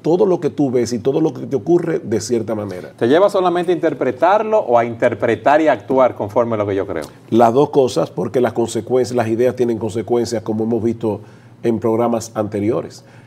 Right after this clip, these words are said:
Speaker 1: La forma como tú ves la realidad te lleva a interactuar de cierta manera en esa realidad, tal como tú la percibes, tal como tú la ves.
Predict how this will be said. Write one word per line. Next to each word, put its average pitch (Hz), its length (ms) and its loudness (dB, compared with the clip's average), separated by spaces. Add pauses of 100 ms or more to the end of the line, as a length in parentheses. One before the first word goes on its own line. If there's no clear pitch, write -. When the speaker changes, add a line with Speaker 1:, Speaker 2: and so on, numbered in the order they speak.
(100)
Speaker 1:
La 117 220 2
forma 151 400 2
como 139 280 0
tú 139 240 2
ves 131 420 4
la 120 160 2
realidad 123 720 2
te 120 140 2
lleva 131 420 4
a 123 140 4
interactuar 123 880 2
de 117 100 -2
cierta 120 380 0
manera 117 500 0
en 123 280 2
esa 156 340 0
realidad, 113 600 0 (280)
tal 127 180 4
como 143 240 0
tú 123 460 -2 (260)
la 110 200 2
percibes, 113 420 -2
tal 113 160 -4
como 113 220 -2
tú 120 120 -4
la 104 140 -2
ves. - 380 -12